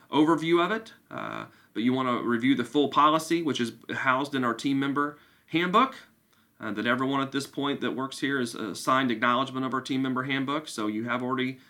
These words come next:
uh, acknowledged this before, but we wanna remind everyone about it again. And again, our team member handbook can be found on Casewind under the resources section and under policies. You'll be able to find it there. And if you have trouble finding it, please reach out to Human Resources. We can help you find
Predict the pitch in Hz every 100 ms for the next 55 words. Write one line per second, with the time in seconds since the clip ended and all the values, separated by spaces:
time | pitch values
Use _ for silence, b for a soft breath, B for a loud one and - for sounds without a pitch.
0 | b 113 - 107 123 131 131 127 131 147
1 | - 139 135 110 113 117 110 107 107 123
2 | 123 120 123 127 127 b - 104 110 113
3 | 107 123 135 139 143 b b - 104 131
4 | 113 - 123 123 113 120 120 123 - 110
5 | 107 107 117 117 117 101 95 - 143 151
6 | 151 147 147 143 b b 107 107 98 123
7 | 135 135 127 127 - 127 - 127 123 123
8 | - 110 87 85 113 127 127 139 131 117
9 | 107 107 104 104 110 107 98 110 113 110
10 | 104 92 - 131 135 139 139 135 135 -
11 | b b _ 127 123 123 113 113 - 127
12 | 123 120 - - 117 110 113 120 127 117
13 | 120 110 101 110 101 107 104 104 101 92